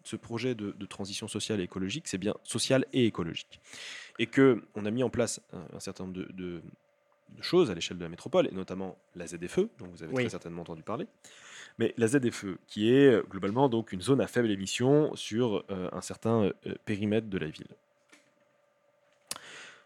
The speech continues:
Speaker 1: Si on veut vrai-, véritablement faire en sorte que les comportements changent en matière de mobilité, la vo-, le vrai sujet, c'est d'offrir des alternatives. Des alternatives notamment à la voiture individuelle.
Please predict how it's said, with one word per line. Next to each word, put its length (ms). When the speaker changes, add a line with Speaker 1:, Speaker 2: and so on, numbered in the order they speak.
Speaker 1:
Si 180
on 120
veut 140
vrai-, 520
véritablement 960
faire 160
en 80
sorte 320
que 60
les 120
comportements 600
changent 440
en 60
matière 320
de 100
mobilité, 520
la 120
vo-, 200
le 120
vrai 240
sujet, 320
c'est 120
d'offrir 280
des 180
alternatives. 680
Des 200
alternatives 460
notamment 300
à 40
la 100
voiture 440
individuelle. 460